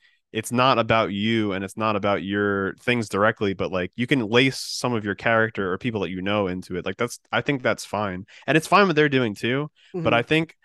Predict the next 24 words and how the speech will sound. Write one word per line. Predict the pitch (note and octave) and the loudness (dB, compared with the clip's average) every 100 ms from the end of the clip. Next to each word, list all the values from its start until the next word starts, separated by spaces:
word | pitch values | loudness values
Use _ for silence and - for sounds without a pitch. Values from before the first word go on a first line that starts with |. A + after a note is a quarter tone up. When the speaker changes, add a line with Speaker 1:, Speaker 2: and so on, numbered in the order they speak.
| _ A#2+ | _ 0
Speaker 1:
I, | - | 2
I | E3+ | 2
think | F3+ F3 | 2 0
the | D#3 | 0
main | C3+ D#3 | 0 0
problem | D#3 D3+ D3 | -2 -2 -4
that | - | -8
people | C#3+ B2 | -10 -4
probably | A#2 A#2+ B2 | -2 0 0
have | A#2 | -2
with | A2+ F2+ | -2 -2
actors | A2 A2+ G2 G2 | -2 -2 -6 -6
is, | F#2+ | -8
is | - G#2+ | -4 -2
a | G#2+ | 2
little | C#3+ D3+ | 4 6
bit | D3 | 4
of | A#2+ | 4
both | A2+ A#2+ | 2 2
of, | G2+ G2 | 0 -2
a | A2+ A#2 | -2 2
little | F3 G#3+ | 2 4
bit | |
of | E3+ | 0